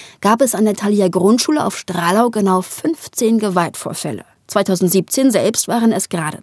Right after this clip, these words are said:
zwei. In fast allen Berliner Bezirken gibt es Grundschulen, die im selben Zeitraum achtzig, neunzig oder gar fast einhundert derartige Delikte verzeichneten.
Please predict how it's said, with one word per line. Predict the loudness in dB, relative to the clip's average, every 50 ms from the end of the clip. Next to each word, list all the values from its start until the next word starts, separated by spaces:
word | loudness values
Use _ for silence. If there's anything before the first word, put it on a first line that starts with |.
| -6
zwei. | -4 -4 -2 -2 -2 -2 -2 -4 -4 -6 -16 _ _ _ _ _
In | 2 2 2 4
fast | 2 0 -2 -4 -4 -4
allen | -2 -2 0 0 0
Berliner | 0 0 0 2 0 0 0
Bezirken | -2 -2 -2 -2 -2 -2 -2 0 0 0
gibt | 0 0 -2 -4
es | -4 0
Grundschulen, | 0 2 4 4 4 2 2 0 2 2 2 2
die | 0 0
im | 0 0 2
selben | 2 2 4 4 4 2 2
Zeitraum | 2 0 -2 -2 -2 -2 -2 0 0 0 0 0
achtzig, | -2 -2 -2 -4 -6 -4 -4 -2 0 0
neunzig | 2 2 4 4 4 2 2 0 -4 -2
oder | 0 -2 -2
gar | 0 -2 -4
fast | -4 -4 -6 -6 -6 -10 -18 -8
einhundert | -4 0 0 2 4 2 2 2 0 0 2 2 2 2 0 -2 -2 -2
derartige | 0 0 0 0 -2 -4 -2 -2 -2 0
Delikte | 2 2 2 2 0 -2 0 -2 -2
verzeichneten. | -2 -2 -8 -8 -8 -10 -10 -10 -8 -6 -8 -8 _ -10 -14